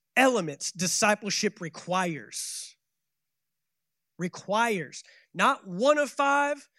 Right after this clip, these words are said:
not five elements discipleship requires.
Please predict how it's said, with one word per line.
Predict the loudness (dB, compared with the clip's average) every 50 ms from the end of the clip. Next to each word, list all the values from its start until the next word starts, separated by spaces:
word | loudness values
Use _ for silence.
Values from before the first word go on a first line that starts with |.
| _ _
not | 0 0 0 0 2
five | 4 6 6 6 6 2 0 -4 -14 _ _ _ _ _ _ _ _ _ _ _ 4
elements | 4 4 4 0 -4 -6 -12 -16 _ -14 -14 -14 -14 -14 -16 -20 -20 _ _ _ _ _ _ _ _ _ _ _ _ _ _ _ _ _ _ -12
discipleship | -8 -4 -2 0 0 0 -2 -4 -6 -6 -6 -6 -8 -10
requires. | -16 -16 -16 -10 -6 -2 0 0 0 0 -4 -8 -14 -14 -12 -12 -12 -12 -14 -14 -16 -18 -20 -20